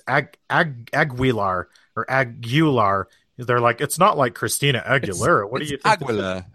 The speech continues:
Speaker 2: Aguilar.
Speaker 1: Like, no, it's a Spanish word, and it's Aguilar.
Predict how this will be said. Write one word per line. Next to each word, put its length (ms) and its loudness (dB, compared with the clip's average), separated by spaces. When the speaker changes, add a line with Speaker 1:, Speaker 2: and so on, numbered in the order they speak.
Speaker 2:
Aguilar. 560 0
Speaker 1:
Like, 260 -14
no, 160 4
it's 180 -6
a 60 -2
Spanish 540 -2
word, 200 2
and 100 -2
it's 200 -6
Aguilar. 520 -4